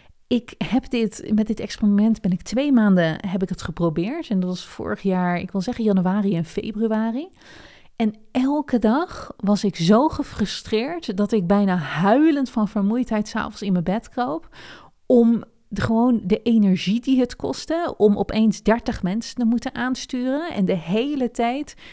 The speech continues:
werk terug te krijgen waarvan ik denk, wie de fuck levert dit in op deze manier?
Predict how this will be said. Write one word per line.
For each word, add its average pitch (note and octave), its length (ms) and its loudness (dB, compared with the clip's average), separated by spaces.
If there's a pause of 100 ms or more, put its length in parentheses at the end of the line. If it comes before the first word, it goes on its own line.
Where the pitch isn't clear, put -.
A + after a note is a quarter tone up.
(300)
werk G3 340 2
terug - 240 -4
te - 120 -6
krijgen A3+ 320 2
waarvan G#3 260 0
ik F#3+ 120 0
denk, G3 280 2
wie G#3+ 420 0
de F#3+ 180 6
fuck - 520 -6
levert G#3+ 680 2
dit G3 200 4
in B3+ 280 2
op E3 140 -4
deze F#3 320 -2
manier? E3+ 460 2